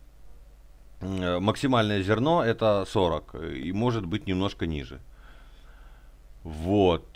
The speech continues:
Э, для алмаза, м, для алмазных порошков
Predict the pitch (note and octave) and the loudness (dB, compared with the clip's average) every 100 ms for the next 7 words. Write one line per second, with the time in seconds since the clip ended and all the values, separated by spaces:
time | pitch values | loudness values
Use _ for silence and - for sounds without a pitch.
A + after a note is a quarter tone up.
0 | - - - - - - - E2+ F#2 F2+ | -12 -10 -10 -12 -14 -16 -12 -8 -6 -4
1 | F2+ F2 E2+ E2+ E2 E2 G#2+ B2 C#3 C3 | -4 -4 -6 -8 -12 -8 0 4 4 4
2 | A#2 - G#2+ G2+ F#2+ F#2 F2 C#3 F3 E3+ | 2 -2 -2 0 -2 -4 -2 2 2 2
3 | D3+ E3+ E3 F3 - - - - - - | 2 2 2 -2 -10 -20 -20 -20 -20 -20
4 | - - - - - - - - - - | -20 -20 -20 -20 -20 -20 -20 -20 -20 -20
5 | - - - - - - - - - - | -20 -20 -20 -20 -20 -20 -20 -20 -20 -20
6 | - G2+ G2 A1+ B1 C2+ B1+ B1 - G#1 | -20 -20 -18 -16 -14 -14 -16 -16 -18 -20
7 | G1+ - G2+ C3 B2 B2+ G#2+ G2+ - G#2 | -16 -8 4 6 6 4 4 0 -2 -2
8 | G2 - G#2+ | -2 0 0